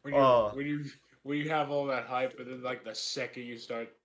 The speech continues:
Speaker 1: recording, your mind just blanks out, and everyone's just like, "Uh,
Speaker 2: I
Speaker 1: uh."
Speaker 2: know. I, I started thinking of stuff to talk about, and then as soon as I pressed record, my mind just went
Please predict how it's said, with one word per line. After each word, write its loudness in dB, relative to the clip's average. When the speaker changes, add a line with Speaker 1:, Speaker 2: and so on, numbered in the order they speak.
Speaker 1:
recording, -10
your -10
mind -8
just -14
blanks -8
out, -8
and -16
everyone's -8
just -10
like, -6
"Uh, -8
Speaker 2:
I 12
Speaker 1:
uh." 6
Speaker 2:
know. 12
I, 12
I 10
started 10
thinking 6
of 6
stuff 6
to 2
talk 10
about, 6
and 6
then 10
as 4
soon 2
as 0
I 8
pressed 4
record, 2
my 10
mind 6
just -4
went -2